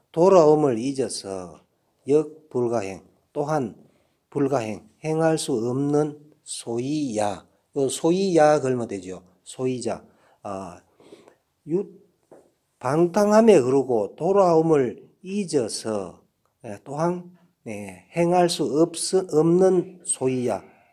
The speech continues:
그심을 은 말했다. 은이 요까지, 예, 요 끝까지죠.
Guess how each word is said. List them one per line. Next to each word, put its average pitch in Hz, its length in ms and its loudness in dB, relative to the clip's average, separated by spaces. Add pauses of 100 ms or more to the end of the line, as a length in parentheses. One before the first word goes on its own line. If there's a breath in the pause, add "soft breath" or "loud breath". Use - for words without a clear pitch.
(160)
그심을 165 1000 2 (580)
은 131 440 -2
말했다. 110 500 -10
은이 170 280 4
요까지, 98 480 -6 (380)
예, 117 100 -20 (140)
요 117 140 -8
끝까지죠. 101 640 -6